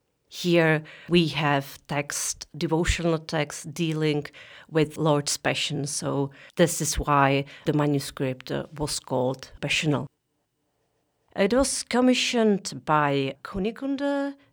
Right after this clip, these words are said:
the abbess of Saint George Convent at Prague Castle, who was the firstborn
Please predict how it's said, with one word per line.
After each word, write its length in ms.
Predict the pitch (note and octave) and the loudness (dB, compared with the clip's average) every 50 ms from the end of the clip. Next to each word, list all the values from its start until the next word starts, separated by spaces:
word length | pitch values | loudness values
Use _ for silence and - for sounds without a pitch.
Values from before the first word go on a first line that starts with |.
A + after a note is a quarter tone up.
| _ F3+ | _ -8
the 220 | F3+ F3 E3+ F3+ | -6 -4 -2 -2
abbess 460 | F3+ E3 F#3 F3 E3+ E3+ E3+ - - | -2 -2 -2 -2 -2 -2 -4 -6 -8
of 200 | - D#3+ D3 D3 | -8 -8 -10 -8
Saint 300 | - - - D#3+ D3+ D3 | -10 -10 -8 -8 -8 -8
George 560 | C#3+ - D3+ D3 D3 C#3+ - - - - - - - _ | -8 -8 -8 -8 -8 -8 -8 -10 -12 -12 -14 -16 -14 _
Convent 600 | - - F#3 F3 F3 F3+ F3+ F3+ G3 G3 - - - | -2 0 2 2 4 2 2 2 0 -4 -6 -10 -8
at 260 | - C#3+ C#3+ - _ | -6 -6 -6 -8 _
Prague 240 | - - C#3 B2+ - | -10 -10 -8 -8 -12
Castle, 720 | - - C#3 A#2+ B2+ C3+ - - - G3+ A3+ C#4 D4+ D4+ - _ _ _ _ _ _ _ | -10 -6 -4 -2 -2 -4 -4 -6 -4 -4 -2 -4 -4 -8 -12 _ _ _ _ _ _ _
who 200 | G#3 G#3+ G#3 G3+ | 2 2 4 4
was 240 | G3+ G3+ F#3+ G3 G3 | 4 2 0 0 -4
the 100 | - E3 | -8 -10
firstborn 840 | - - G#3+ A3 G#3 G3+ G#3 E3 - F3 E3+ E3+ F3 F#3 F#3+ F#3+ | -6 -2 0 2 2 0 -2 -4 -2 0 0 2 0 0 -2 -4